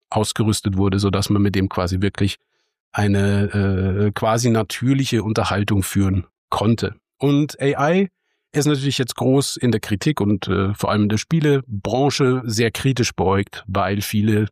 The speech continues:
der kreativen Aufgaben, die vor allem Einsteigeraufgaben sind, potenziell jetzt von A I übernommen werden, übernommen werden können, was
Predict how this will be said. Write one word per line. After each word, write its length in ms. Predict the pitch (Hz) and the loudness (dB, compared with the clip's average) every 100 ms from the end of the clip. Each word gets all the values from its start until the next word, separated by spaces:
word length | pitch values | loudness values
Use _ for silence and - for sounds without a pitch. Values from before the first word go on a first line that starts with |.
| _ | _
der 140 | 98 95 | -2 -2
kreativen 600 | - 98 101 - 98 98 | -2 -2 0 0 0 2
Aufgaben, 520 | 123 147 - 127 131 | 0 -2 -2 0 0
die 80 | 113 | 0
vor 140 | 107 | 0
allem 140 | 101 104 | 0 2
Einsteigeraufgaben 800 | 143 - 113 110 101 - 101 98 | 0 0 0 0 0 0 0 0
sind, 180 | 98 | 0
potenziell 540 | - 92 95 - 95 92 | -2 -2 -2 0 0 0
jetzt 160 | 90 | -4
von 200 | - 90 - | -4 -4 -2
A 280 | 104 - 101 | -4 -2 -2
I 60 | |
übernommen 440 | 101 104 110 113 113 _ _ _ _ - | 0 0 2 0 -2 _ _ _ _ -6
werden, 520 | 107 131 151 165 156 | -2 0 2 2 0
übernommen 400 | 117 113 117 107 | 2 0 2 0
werden 260 | 101 98 92 | 0 -2 -2
können, 400 | 120 135 147 143 _ _ _ 107 | 0 2 2 -2 _ _ _ -4
was 460 | 120 127 - - | 0 0 -2 -8